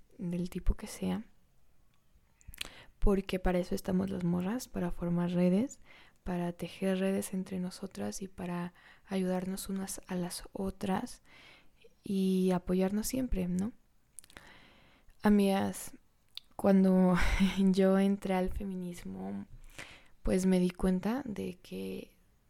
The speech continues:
una herramienta del patriarcado es el amor romántico. Y pues el amor romántico es toda esta propaganda que,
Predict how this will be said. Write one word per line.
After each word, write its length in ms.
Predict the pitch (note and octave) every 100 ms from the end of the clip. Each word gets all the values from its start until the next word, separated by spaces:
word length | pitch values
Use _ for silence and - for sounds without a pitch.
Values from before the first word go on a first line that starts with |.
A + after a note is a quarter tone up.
| _ _ -
una 480 | F#3+ F3+ F#3 F#3 F#3
herramienta 920 | F#3 F#3 F#3 G3 G#3+ A3 G3+ G3+ B3
del 280 | B3 G3 F#3
patriarcado 920 | - F3+ F#3 F#3+ F#3 - A3 G#3+ C4+
es 240 | F#3+ F#3+ G3
el 100 | F3+
amor 280 | F3+ F3+
romántico. 800 | F3 E3 E3 F3 F3 G#3 - D4+ - _ _ - - - - - - - -
Y 260 | G#3 A#3
pues 580 | A#3+ G#3 F#3+ F#3+ F#3+ - -
el 180 | F#3
amor 300 | F3+ F#3 F#3
romántico 640 | G3 G3+ G#3+ G#3 G#3 - G#3
es 160 | G3 -
toda 160 | G3
esta 320 | F#3+ - G3+
propaganda 960 | - F#3+ - F3+ F#3 G3 G3 F#3+ G3 G#3 - - - - - -
que, 560 | G3+ F#3+ F#3 F#3 F#3+